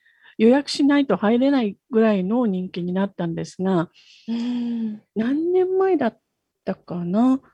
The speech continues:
Speaker 1: あの、まあ、その大家さんとの賃貸契約が満了になって、
Speaker 2: はい。
Speaker 1: で、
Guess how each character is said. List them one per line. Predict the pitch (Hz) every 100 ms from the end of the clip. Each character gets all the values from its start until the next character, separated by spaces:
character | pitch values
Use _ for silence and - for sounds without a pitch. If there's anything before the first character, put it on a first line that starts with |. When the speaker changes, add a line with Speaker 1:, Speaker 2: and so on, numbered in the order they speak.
| -
Speaker 1:
あ | 202
の、 | 202 196 185 180 - - - - _ _ _ _ _ _ _ -
ま | 233
あ、 | 156 - _ -
そ | 226
の | 175
大 | 294 349
家 | 262
さ | - 180
ん | 175
と | 165
の | 190
賃 | - 320 302
貸 | 311 294
契 | 285
約 | 277 247 180
が | 165 127 - - _ _ _ _ -
満 | 220 240 226
了 | 220
に | 226 220
な | 214
っ | 214 -
て、 | 170 156 - - - -
Speaker 2:
は | 208 220 208
い。 | 190 233 _
Speaker 1:
で、 | 254 247 240 226 -